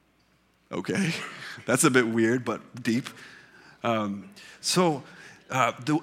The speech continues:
the way he went about doing this was talking in parables, but the most profound way he wanted to describe and to give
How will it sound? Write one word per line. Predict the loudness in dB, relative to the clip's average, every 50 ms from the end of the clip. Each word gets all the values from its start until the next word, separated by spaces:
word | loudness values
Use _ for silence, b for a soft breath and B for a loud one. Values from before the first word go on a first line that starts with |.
| 0
the | 2 2
way | 4 6 6 6
he | 4 4 2
went | 2 4 4 2
about | 2 4 6 6 6 6 4 2
doing | 2 2 4 4 4
this | 2 0 -2 -2
was | -4 -4 -2
talking | -2 -2 -2 0 0 0
in | 0 0
parables, | 0 -2 -2 0 0 0 0 -2 -4 -8 -8 -10 -14 -18 -20 B B B B B
but | -4 -4 -2
the | 0 2
most | 4 4 4 2 0 -4
profound | -6 -6 -4 0 2 4 6 6 6 4 4 2 2
way | 4 4 4 2
he | 2 0 0
wanted | 0 2 2 2 0 -2
to | -4
describe | -4 -4 -4 -6 -6 -6 0 4 6 6 8 8 6 6 4 0 -6 -10 -16 b b b b b b b b b b b b b _ -4
and | -4 -2
to | 0 -2 -4 -4 -6 -4 2
give | 4 4 4